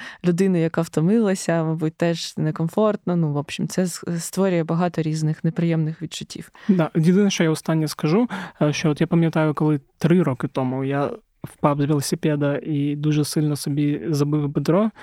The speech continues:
Speaker 2: І мені сказали, що, ну, а ми думали, що в тебе перелом шийки бедра.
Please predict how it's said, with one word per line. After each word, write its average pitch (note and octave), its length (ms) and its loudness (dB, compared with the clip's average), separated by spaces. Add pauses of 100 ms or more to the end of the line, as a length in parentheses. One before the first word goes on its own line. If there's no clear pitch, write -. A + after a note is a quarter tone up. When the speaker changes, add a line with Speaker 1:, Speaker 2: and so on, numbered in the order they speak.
(200)
Speaker 2:
І B3+ 40 -4
мені D#3+ 220 4
сказали, D3+ 440 0
що, C#3 320 -2
ну, F#3+ 320 0
а F3+ 60 4
ми F3+ 140 4
думали, E3+ 280 2
що - 100 -8
в - 20 -20
тебе D#3+ 180 2
перелом D3+ 340 -2
шийки D3+ 240 -4
бедра. D#3+ 360 2